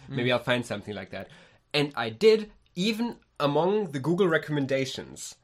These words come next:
Speaker 1: I got Adachi family crest.
Speaker 2: Okay.
Speaker 1: And then I was like, "Okay, okay, perfect, I found it."
Speaker 2: We're, we're getting somewhere. <laughs> Maybe.
Speaker 1: And then, and then I read into what that was. So there's apparently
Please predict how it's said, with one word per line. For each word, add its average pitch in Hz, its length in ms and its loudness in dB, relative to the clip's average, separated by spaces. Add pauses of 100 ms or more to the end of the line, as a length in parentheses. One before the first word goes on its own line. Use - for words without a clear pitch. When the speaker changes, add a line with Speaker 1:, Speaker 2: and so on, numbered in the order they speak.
(120)
Speaker 1:
I 123 120 0
got 135 300 -2 (100)
Adachi 147 600 0
family 131 500 -2
crest. - 640 -8 (120)
Speaker 2:
Okay. 135 440 -6 (360)
Speaker 1:
And 123 80 -4
then 139 80 2
I 160 40 4
was 160 100 2
like, 170 160 0
"Okay, 196 240 4
okay, 147 300 2 (160)
perfect, 170 420 -2
I 123 80 2
found 127 320 2
it." - 160 -14 (220)
Speaker 2:
We're, 175 160 -2
we're 170 100 2
getting 170 280 0
somewhere. 120 500 -4 (100)
<laughs> - 100 -20
Maybe. 151 120 0
Speaker 1:
And 143 100 4
then, 160 220 2
and 151 160 0
then 160 80 4
I - 20 4
read 147 200 4
into 131 260 -2
what 117 180 -2
that 104 180 -4
was. 90 360 -8 (360)
So 147 560 2 (220)
there's 175 320 4
apparently 165 840 -2